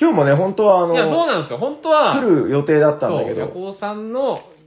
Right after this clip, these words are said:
Speaker 2: 振り返りも僕は本当は聞きたかったんですけど。
Speaker 1: 確かに。
Speaker 2: ちょっと、諸事、まあ、諸事情か知らんすけど。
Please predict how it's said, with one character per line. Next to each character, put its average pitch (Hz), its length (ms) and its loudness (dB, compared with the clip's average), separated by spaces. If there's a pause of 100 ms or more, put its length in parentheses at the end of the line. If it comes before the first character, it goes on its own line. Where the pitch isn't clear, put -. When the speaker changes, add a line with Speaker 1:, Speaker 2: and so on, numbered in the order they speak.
Speaker 2:
振 - 120 -16
り 165 100 -6
返 175 200 -4
り 185 40 -2
も 170 120 -4
僕 139 120 -10
は 160 60 -6
本 208 100 -8
当 208 60 -4
は 151 60 -12
聞 - 160 -16
き 185 60 -14
た 226 60 -2
か 151 220 -8
っ - 40 -20
た 104 80 -14
ん 95 40 -18
で 98 60 -20
す - 60 -20
け 95 100 -18
ど。 95 260 -18
Speaker 1:
確 127 240 -2
か 95 100 -4
に。 73 140 -12
Speaker 2:
ち 156 80 -6
ょ - 20 -4
っ 143 120 -12
と、 - 340 -16
諸 147 200 -8
事、 120 260 -14
ま 123 220 -8
あ、 107 60 -16
諸 131 140 -12
事 156 120 -10
情 151 120 -6
か 107 160 -12
知 - 100 -14
ら 110 100 -10
ん - 100 -18
す - 100 -18
け 151 140 -4
ど。 - 100 -14